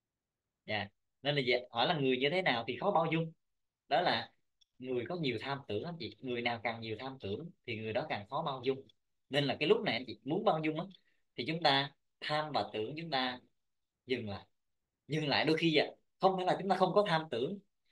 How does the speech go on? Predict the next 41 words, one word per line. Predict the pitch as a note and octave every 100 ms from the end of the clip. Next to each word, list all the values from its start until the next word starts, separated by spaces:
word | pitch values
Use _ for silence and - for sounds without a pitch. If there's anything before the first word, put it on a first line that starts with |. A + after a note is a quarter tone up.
| _ _
không | - E3
phải | F3
là | C#3
không | D#3 D#3
có | D3+
anh | G3+ G#3
chị. | B2 G2 - _ _ -
Đã | C3+
là | D#3+
con | C3 C#3
người | B2+ A#2
mà, | A2 - _
tham | D3 C#3 C#3+
tưởng | C#3+
thì | D3
lúc | D3+
nào | C3 A2+
cũng | C3
có. | D3+ E3
Nhưng | D3+ D3 - _ _ _ _ _ -
ngay | D#3+ D#3+
cái | F3
khoảnh | C3 D3
khắc | G3+ F3+
đó | G3 B3 -
thì | - _
chúng | F3+
ta | E3+ C3
dừng | A#2
lại | G#2 G2+
tham | C3+ C3+
tưởng. | G#2+ G#2 - _ _ _ _ _ _ _ _ _ _ _ _ _ _ _ _ _ _ _ _ _ _ _
Ngay | C#3+ C#3+
khoảnh | C3+
khắc | E3
đó | D#3+ F3
chúng | E3+
ta |
dừng | C3+ A2+
lại | G2 G2+
tham | B2+